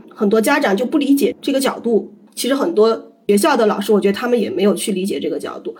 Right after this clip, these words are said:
所以他老是在教小朋友去画一个苹果，画一个猫，画一个，呃，素描，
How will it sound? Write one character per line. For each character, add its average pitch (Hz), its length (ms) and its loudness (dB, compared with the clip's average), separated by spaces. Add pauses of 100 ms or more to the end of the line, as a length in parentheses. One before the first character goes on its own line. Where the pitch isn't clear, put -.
(140)
所 269 140 -2
以 254 40 2
他 269 160 -2
老 208 160 0
是 233 160 -4
在 247 140 0
教 233 200 0
小 233 180 -4
朋 202 160 -2
友 190 80 2
去 202 280 0 (300)
画 233 260 -2
一 190 80 2
个 208 100 2
苹 180 280 -2
果， - 340 -4 (180)
画 214 200 -2
一 190 60 2
个 185 100 0
猫， 190 460 -2 (180)
画 233 240 0
一 190 80 2
个， 185 360 -2
呃， - 60 -2
素 226 220 2
描， 185 500 0